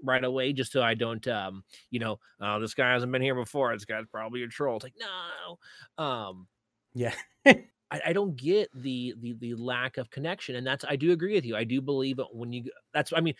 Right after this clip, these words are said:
Speaker 1: shoot, that's how I met you, was being a viewer of your
Speaker 2: Yeah.
Speaker 1: channel, right? And look at, look where we are today.
Speaker 2: Look, look where we're at, doing podcasts together.
Speaker 1: Doing a podcast that initially, quote unquote, we called it a failure when we did it live.
Speaker 2: Yeah. <laughs>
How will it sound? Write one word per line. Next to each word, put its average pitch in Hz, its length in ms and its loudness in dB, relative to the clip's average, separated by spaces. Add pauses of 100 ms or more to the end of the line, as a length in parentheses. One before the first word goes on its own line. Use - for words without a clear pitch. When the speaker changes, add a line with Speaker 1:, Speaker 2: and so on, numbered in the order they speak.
Speaker 1:
shoot, - 260 2 (140)
that's 165 120 4
how 185 100 4
I 170 80 8
met 233 220 2
you, 156 140 0 (140)
was 143 80 -6
being 165 180 4
a - 20 2
viewer 170 460 4 (140)
of 139 100 6
your 175 100 12
Speaker 2:
Yeah. 135 200 12
Speaker 1:
channel, 113 180 2 (840)
right? 147 280 4
And 160 80 2
look 190 140 2
at, 190 120 4
look 196 140 2
where 226 80 0
we 226 40 8
are 226 80 8
today. - 280 -4 (240)
Speaker 2:
Look, 143 320 6
look 160 160 2
where 175 100 8
we're 170 160 8
at, 113 240 2
doing 127 240 -2
podcasts 107 680 -4
together. 87 460 -18 (160)
Speaker 1:
Doing 262 300 0
a 151 80 -2
podcast 208 880 0
that 156 160 0 (160)
initially, 208 600 2
quote - 180 4
unquote, 160 380 4
we 180 120 0
called 180 240 6
it 147 60 6
a 127 60 4
failure 160 640 4
when 139 160 0
we 135 80 2
did 131 140 4
it 110 80 -4
live. 127 760 -4 (220)
Speaker 2:
Yeah. 127 460 8 (160)
<laughs> 95 100 -12